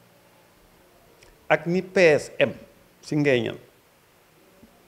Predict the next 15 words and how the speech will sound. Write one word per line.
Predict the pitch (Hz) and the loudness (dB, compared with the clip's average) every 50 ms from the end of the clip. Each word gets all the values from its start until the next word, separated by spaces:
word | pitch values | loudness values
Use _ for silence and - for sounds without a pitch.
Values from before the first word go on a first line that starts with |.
| _ - - _ _ - | _ -20 -20 _ _ 0
ñëpp | 147 165 180 180 - | 2 2 2 2 0
tracé | - 180 185 180 170 - 180 160 | -2 2 4 4 4 4 2 2
benn | 147 165 156 147 156 147 143 | 4 4 6 6 4 4 4
ligne, | 139 151 135 131 120 117 - - - - _ _ - | 4 2 2 2 0 -4 -8 -16 -20 -20 _ _ -8
ligne | 135 143 147 139 139 | -6 -4 -4 -4 -2
d'ordre | 123 147 139 113 101 - - - - _ _ _ _ _ _ _ _ _ _ _ _ _ _ _ _ _ _ _ _ - - _ _ _ _ _ _ _ _ _ _ - | 2 2 2 2 0 -4 -14 -20 -20 _ _ _ _ _ _ _ _ _ _ _ _ _ _ _ _ _ _ _ _ -20 -20 _ _ _ _ _ _ _ _ _ _ -10
ni | 135 131 | -6 -4
nii | 139 147 170 196 214 226 | -2 0 2 4 4 6
lañ | 214 208 196 180 | 6 6 4 2
bugg | 151 156 160 - 143 | 0 -4 -6 -6 -2
P | - - 143 127 117 113 | 2 4 6 6 6 4
S | - - - - - - - | 0 -4 -12 -18 -20 -14 -8
Nguéniène | - 117 127 131 123 113 110 113 139 165 - - - - - _ _ _ _ _ _ _ _ | -2 0 2 2 2 2 2 0 -2 -4 -10 -18 -20 -20 -20 _ _ _ _ _ _ _ _
doxalee | - 117 117 123 170 160 175 156 139 127 | -20 -2 4 4 6 8 8 8 8 6
ko | 117 - - | 4 2 -2